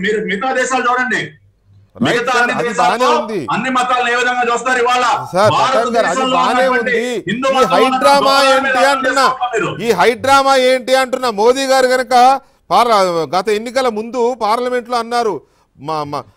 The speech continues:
Speaker 2: మా, మైనే బోలాతా బాబుకు, బాబు, ఆ, జగన్ ట్రాప్ మే నై గిరినా బోల్కే బోలాతా మై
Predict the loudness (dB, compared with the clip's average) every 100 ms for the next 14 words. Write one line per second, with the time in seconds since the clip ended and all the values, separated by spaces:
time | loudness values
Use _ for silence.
0 | _ -8 -6 -4 -4 -2 -2 -2 2 2
1 | 2 2 2 2 0 0 -4 -2 -2 -2
2 | -6 _ _ -4 -2 0 0 -2 -2 -2
3 | -2 -2 -4 -4 -4 -6 -2 -2 -2 -6
4 | -6 -6 -4 -4 -2 -4 -4 -4 -6 -4
5 | 0 0 0 -4 -2 -4 -6